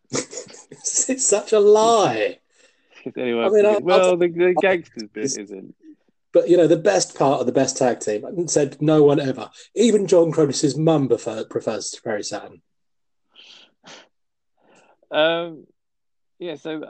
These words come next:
Speaker 2: he gets the win, and Sabu comes back with a ladder. No one's quite sure why he brought the ladder. And then they put a table on top of his boat and then tried to set
Speaker 1: He's
Speaker 2: his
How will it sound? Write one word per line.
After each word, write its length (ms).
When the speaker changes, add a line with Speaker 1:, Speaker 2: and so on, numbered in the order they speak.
Speaker 2:
he 140
gets 180
the 120
win, 200
and 140
Sabu 340
comes 280
back 180
with 120
a 60
ladder. 480
No 220
one's 120
quite 220
sure 280
why 140
he 40
brought 200
the 60
ladder. 260
And 100
then 180
they 120
put 240
a 60
table 880
on 180
top 300
of 220
his 200
boat 320
and 80
then 180
tried 460
to 260
set 280
Speaker 1:
He's 0
Speaker 2:
his 20